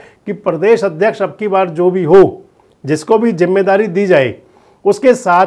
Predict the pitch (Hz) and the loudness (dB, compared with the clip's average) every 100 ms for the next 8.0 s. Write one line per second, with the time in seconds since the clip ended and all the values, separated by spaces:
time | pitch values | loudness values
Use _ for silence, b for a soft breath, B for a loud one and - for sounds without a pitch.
0 | 185 170 226 240 185 190 - - _ _ | -2 -2 0 0 2 2 0 -12 _ _
1 | _ _ _ _ _ _ - 117 175 214 | _ _ _ _ _ _ -18 -2 2 4
2 | 226 202 190 143 147 214 - - 190 175 | 6 4 2 0 2 2 2 -4 -4 -2
3 | 214 220 - - 170 170 175 214 214 170 | -4 -4 -8 -12 -8 -6 -4 -4 -4 -2
4 | 170 165 147 117 113 110 104 98 - _ | 0 0 -2 -10 -8 -10 -12 -16 -20 _
5 | _ _ _ _ b b b 165 196 233 | _ _ _ _ b b b 2 4 6
6 | 196 233 254 240 214 208 214 220 196 214 | 6 6 2 4 2 2 2 0 0 -6
7 | - 226 233 214 196 196 226 233 - | 0 0 0 2 2 4 4 2 -4